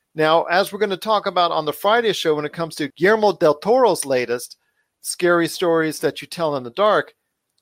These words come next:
how are you gonna be able to translate a horror movie into a P G thirteen platform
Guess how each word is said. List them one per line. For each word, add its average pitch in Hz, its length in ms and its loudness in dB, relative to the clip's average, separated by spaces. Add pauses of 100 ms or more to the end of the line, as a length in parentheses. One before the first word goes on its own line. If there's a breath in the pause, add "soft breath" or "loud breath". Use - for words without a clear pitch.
(160)
how 220 380 0
are 294 80 2
you 247 140 -4
gonna 226 160 -4
be 220 160 -4
able 202 140 -2
to 160 40 -10
translate 175 640 -4
a 135 140 -6
horror 220 720 2
movie 156 760 -6 (120)
into 160 240 -6
a 131 80 0
P 196 300 -12
G 156 160 -10
thirteen 139 440 -8
platform - 640 -8